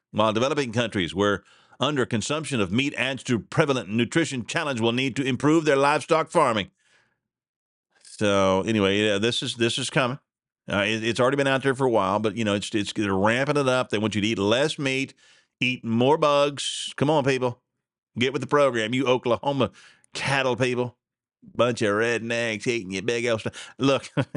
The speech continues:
my freezer's, I just got a new beef. I got a whole beef. It's in the freezer. Every freezer I have is full, and I love it.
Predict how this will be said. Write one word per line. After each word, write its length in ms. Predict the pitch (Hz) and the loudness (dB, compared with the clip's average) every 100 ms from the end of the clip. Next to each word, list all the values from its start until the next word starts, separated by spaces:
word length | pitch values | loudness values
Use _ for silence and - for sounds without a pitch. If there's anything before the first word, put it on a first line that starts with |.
| - - - - - - - - - - _ _ _ - 101 104 98 95 92 92 92 | -10 -14 -16 -18 -12 -10 -10 -10 -12 -18 _ _ _ 0 2 4 2 2 2 2 0
my 220 | 95 117 | 2 2
freezer's, 480 | 139 117 104 80 78 - | 2 0 0 -2 -8 -2
I 140 | 101 | 0
just 160 | 160 170 | 0 0
got 140 | 156 | 0
a 80 | 156 | 0
new 180 | 151 170 | 0 0
beef. 400 | 165 208 190 127 | 0 -2 -2 0
I 80 | 147 | 2
got 120 | 175 | 2
a 60 | 180 | 2
whole 240 | 196 254 | 2 2
beef. 360 | 254 285 302 190 | 2 0 -2 -4
It's 140 | 175 | -4
in 120 | 233 | -2
the 80 | 254 | -2
freezer. 380 | 170 240 240 151 | 0 0 0 0
Every 280 | 151 233 226 | 2 0 0
freezer 360 | 190 202 160 | 0 0 2
I 120 | 160 139 | 2 0
have 220 | 151 123 | 0 -2
is 100 | 98 | -2
full, 400 | - 127 - _ _ _ _ _ _ _ _ _ - | 2 2 0 _ _ _ _ _ _ _ _ _ -2
and 120 | 98 | 2
I 100 | 104 | 2
love 220 | 104 95 | 2 0
it. 120 | 80 | -4